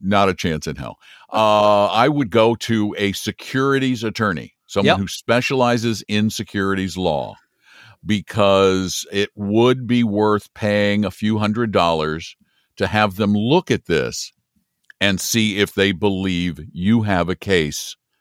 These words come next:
Speaker 1: based on their probably voluminous experience in dealing with these brokerage firms. Uh, my guess is that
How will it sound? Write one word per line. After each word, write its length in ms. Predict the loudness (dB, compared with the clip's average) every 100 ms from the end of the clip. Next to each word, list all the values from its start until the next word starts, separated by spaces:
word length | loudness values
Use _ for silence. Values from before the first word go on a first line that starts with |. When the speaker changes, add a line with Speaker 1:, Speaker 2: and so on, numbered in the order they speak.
| _ _ _ _
Speaker 1:
based 260 | 0 0 2
on 280 | 0 0 -2
their 360 | 2 4 2 -2 -8 -6
probably 500 | -2 0 0 0 0
voluminous 680 | 0 2 2 2 0 -2 -6 -8
experience 800 | -8 -6 -2 0 2 2 -2 -4
in 180 | -4 -4
dealing 400 | -2 -2 -2 -4
with 140 | -4
these 180 | -6 -8
brokerage 460 | -2 -2 -2 -6 -6
firms. 400 | -10 -10 -12 -20 _ _ -20 -20 _
Uh, 200 | -6 -6
my 340 | -2 0 2 2
guess 380 | 2 2 2
is 280 | 0 0 -2
that 240 | 0 0